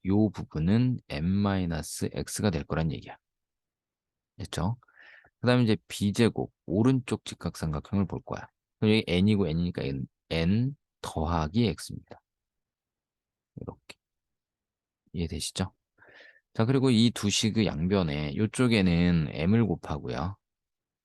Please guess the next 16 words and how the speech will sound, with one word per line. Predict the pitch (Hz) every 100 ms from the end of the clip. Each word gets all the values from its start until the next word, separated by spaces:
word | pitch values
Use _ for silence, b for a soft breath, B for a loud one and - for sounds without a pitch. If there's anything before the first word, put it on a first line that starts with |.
| _ _ _
이쪽에는 | 92 - 117 90 76 92 110 107 - -
M을 | 80 107 107
곱할 | - - - _
거야. | - - _ - 80
여기도 | 76 76 - 78 -
N, | 98 113 117 120 120
여기도 | - 71 - - - -
N, | 78 67 82 _ 80
여기는 | 76 71 73 101 117 120 - _
M, | 80 90 110 117 123 -
여기는 | 73 71 82 107 - _
M | 82 80 -
이렇게 | 80 80
곱할 | 82 - - 78
거라는 | - - 92 95
거야. | -